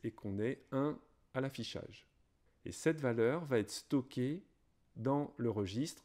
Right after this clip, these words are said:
numéro I, donc la ligne qui est là. On rappelle I et on le stocke dans la mémoire zéro, on rappelle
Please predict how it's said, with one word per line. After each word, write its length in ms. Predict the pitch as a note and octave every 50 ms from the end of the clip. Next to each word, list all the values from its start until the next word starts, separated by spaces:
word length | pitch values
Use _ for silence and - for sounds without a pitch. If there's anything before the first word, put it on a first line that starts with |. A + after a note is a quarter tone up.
| - -
numéro 440 | C#3+ E3 F3 F3 E3 D#3+ D#3 - -
I, 180 | A#2+ G#2+ - - _ _ _ _ _ _ _ _ _ _ _ - -
donc 120 | - - -
la 80 | F2
ligne 240 | F#2 A2+ C3 D3 D3
qui 160 | D3 - C#3+
est 60 | B2
là. 140 | G#2 D#2+ - - _ _ _ _ _ _ _ _ _ _ _ _ _ _
On 140 | D#3 D#3 D#3
rappelle 440 | D#3+ D#3 D3+ - D#3+ D#3 D3+ C#3 - -
I 240 | D#3 D#3 D#3 D3+ C3+ - - _ _ _
et 80 | B2+ B2
on 80 | A#2+
le 40 | A#2
stocke 320 | - - - - A#2+ A#2 G#2
dans 120 | A2 G2+
la 100 | G2 F#2+
mémoire 400 | F#2+ F#2+ F#2 G2 F#2 F2 D#2+ E2+
zéro, 520 | F2+ G#2 A2 A2 G#2+ C#3 D#3+ F#3+ B3 C4 - - _ _ _ _ _ - _ _
on 140 | C3+ B2+ B2
rappelle 480 | A#2+ B2 A#2+ - C3 B2+ B2+ B2 -